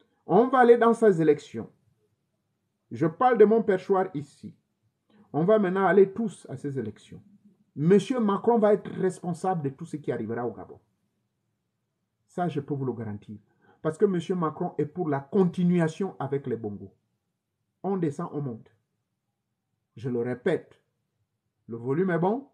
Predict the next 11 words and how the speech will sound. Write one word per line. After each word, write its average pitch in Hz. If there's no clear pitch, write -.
Monsieur 160
Macron 151
est 156
pour 190
la 156
continuation 202
avec 147
le 127
régime 127
Bongo. 98
Voilà, 156